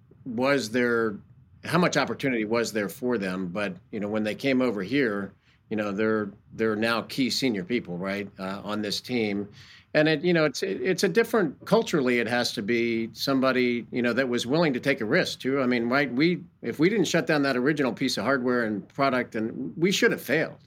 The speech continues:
<laughs> I mean, you know, and, and you absolutely have a absolute chance you're gonna fail and this company is gonna go away, right? As soon as we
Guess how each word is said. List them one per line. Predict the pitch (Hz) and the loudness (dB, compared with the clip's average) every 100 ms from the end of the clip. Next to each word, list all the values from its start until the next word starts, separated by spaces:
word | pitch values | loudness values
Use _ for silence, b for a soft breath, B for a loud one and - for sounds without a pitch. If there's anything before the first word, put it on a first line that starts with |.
| _ | _
<laughs> | _ - - | _ -6 0
I | |
mean, | 156 165 135 - B B | 0 0 -4 -8 B B
you | 127 | 0
know, | 123 123 | 2 2
and, | 143 156 | 0 0
and | 165 165 | 2 2
you | 156 | 4
absolutely | 165 220 - 170 190 135 | 2 0 2 2 2 2
have | 117 123 107 - | 0 0 -2 -4
a | 123 123 - - _ - - | -2 -2 -6 -20 _ -12 0
absolute | 180 180 165 165 127 | 0 0 0 0 -2
chance | - 143 139 - | -2 -2 -2 -2
you're | 143 | 0
gonna | 160 110 | 0 0
fail | - 160 185 110 | -2 0 0 0
and | 107 | 0
this | 139 147 | -2 -2
company | 127 120 120 | -4 -2 -2
is | 110 | 0
gonna | 117 | -2
go | 104 123 | 0 2
away, | 107 95 156 80 78 | 2 0 0 -2 -6
right? | 87 110 117 | -4 -4 -4
As | 107 | -2
soon | 185 | 0
as | 196 | 0
we | 147 156 | 2 0